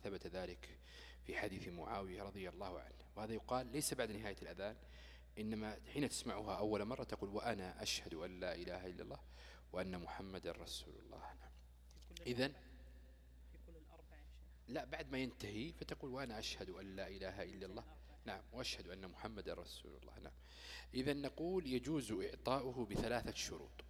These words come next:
Speaker 1: إعطاء السائق أو الخادم أو الخادمة، جيد، أو العامل، إعطاؤه بثلاث شروط. أول، الشرط الأول أن يبين أنها زكاة. قلت: "هذه مال زكاة وليست مال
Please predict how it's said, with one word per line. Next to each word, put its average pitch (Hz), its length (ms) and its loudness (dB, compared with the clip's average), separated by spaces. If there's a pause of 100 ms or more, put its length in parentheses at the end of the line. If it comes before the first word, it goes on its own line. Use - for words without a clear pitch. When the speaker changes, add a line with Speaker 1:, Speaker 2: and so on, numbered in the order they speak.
(540)
Speaker 1:
إعطاء 95 600 0
السائق 107 800 2
أو 87 140 2
الخادم 107 600 2
أو 90 120 -2
الخادمة، 104 580 2 (480)
جيد، 98 280 -2 (320)
أو 92 120 0
العامل، 117 440 0
إعطاؤه 120 260 4
بثلاث 104 220 -2
شروط. - 240 -4 (120)
أول، 127 180 2
الشرط - 320 0
الأول 143 440 4
أن 123 100 0
يبين 113 480 4 (100)
أنها 135 480 2 (520)
زكاة. - 400 -4 (840)
قلت: - 160 -10
"هذه 107 200 -2
مال 139 200 0
زكاة 131 420 4
وليست 104 320 -2
مال 127 240 4